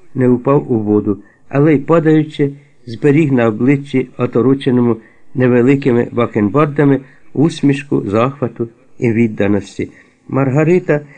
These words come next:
пронизливо свиснула і, осідлавши щітку,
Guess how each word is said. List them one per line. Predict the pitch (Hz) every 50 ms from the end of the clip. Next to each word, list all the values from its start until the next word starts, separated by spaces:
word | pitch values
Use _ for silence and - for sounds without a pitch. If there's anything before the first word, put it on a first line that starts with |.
| - - - - -
пронизливо | - 139 156 151 160 180 170 - 151 143 139 139
свиснула | 139 - - 160 170 165 - - 147 127 127 123 117 - _ -
і, | - 151 170 -
осідлавши | - 135 135 - - 127 117 123 139 151 151 147 - - 120
щітку, | 107 - - - 151 156 156 - - 139 139 139